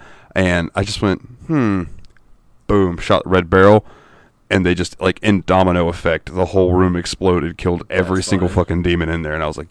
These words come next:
Speaker 1: "Yeah, that was super satisfying." <laughs> Super satisfying.
Speaker 2: So I was curious, is there a, like, a,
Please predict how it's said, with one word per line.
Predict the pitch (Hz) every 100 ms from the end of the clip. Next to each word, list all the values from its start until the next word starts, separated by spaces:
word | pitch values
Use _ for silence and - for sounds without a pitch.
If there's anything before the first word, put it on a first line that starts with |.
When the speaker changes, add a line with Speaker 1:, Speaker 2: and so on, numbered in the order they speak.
| -
Speaker 1:
"Yeah, | 82 82 82 80
that | 80
was | 80
super | - - 101 90 80
satisfying." | - 80 80 - - - 117 - - - - - - - - -
<laughs> | 240 - 151 - _ - _ _ _ _ _ _ -
Super | - - 71 -
satisfying. | - 57 - -
Speaker 2:
So | 208
I |
was | 262
curious, | - 160 165 110 -
is | 131
there | 135 156 170 151
a, | 117 - -
like, | 101 92
a, | 87 87 98